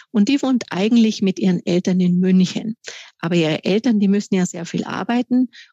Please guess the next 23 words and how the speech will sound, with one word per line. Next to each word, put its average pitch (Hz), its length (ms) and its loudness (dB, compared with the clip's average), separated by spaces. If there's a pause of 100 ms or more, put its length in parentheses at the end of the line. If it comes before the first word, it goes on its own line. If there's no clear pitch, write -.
und 185 140 2
deswegen 202 340 2
verbringt 214 380 0
sie - 80 -16
die 180 120 -2
meiste 170 360 -2
Zeit 180 280 -4
mit 185 160 0
ihren 180 200 2
Großeltern 170 640 -2
in 190 140 2
diesem 202 280 2
kleinen 208 440 -2
Ort 180 220 -8
am 208 180 2
Ammersee. - 600 -8 (800)
Und 196 200 2
dort 254 280 -2
wohnt 254 260 2
auch 196 220 -2
ihr 196 140 2
Freund 165 320 -2
Xaver - 520 -4